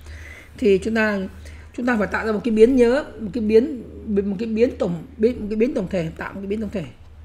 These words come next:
Tạo một cái biến tổng thể. Cái biến này nó có ý nghĩa là gì?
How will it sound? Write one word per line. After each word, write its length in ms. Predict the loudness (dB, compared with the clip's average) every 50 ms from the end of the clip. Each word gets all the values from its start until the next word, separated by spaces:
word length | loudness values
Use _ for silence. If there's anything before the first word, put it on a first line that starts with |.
| -18 -18 -18 -20 -20 -20 -20 -20 -20 -20 -20 -18 -16
Tạo 160 | -16 -14 -14
một 60 | -12
cái 100 | -10 -10
biến 220 | -8 -8 -8 -8 -10
tổng 140 | -10 -14 -14 -14
thể. 100 | -16 -18 -18 -20 -20 -20 -20 -20 -20 -20 -18 -18 -16 -18 -18 -18 -20 -20 -20 -20 -20 -20 -18 -18 -18 -18 -18 -18 -20 -20 -20 -20 -20 -20 -20 -20 -18 -18 -18 -18 -20 -20 -20 -20 -20 -20 -20 -20 -20 -18 -18 -18 -18 -20 -20 -20 -20 -20 -20 -12 -8
Cái 80 | -4 4
biến 240 | 6 6 6 6
này 300 | 4 2 2 2 0 -2 -6 -10 -18 -20 -16 -12
nó 100 | -12 -6
có 120 | 0 0
ý 120 | 2 2 4
nghĩa 320 | 2 2 4 2 2 2 0 -6 -16 -20 -20 -20 -16
là 320 | -8 -4 -2 -2 -2 -2 -2
gì? 260 | 0 0 0 0 -2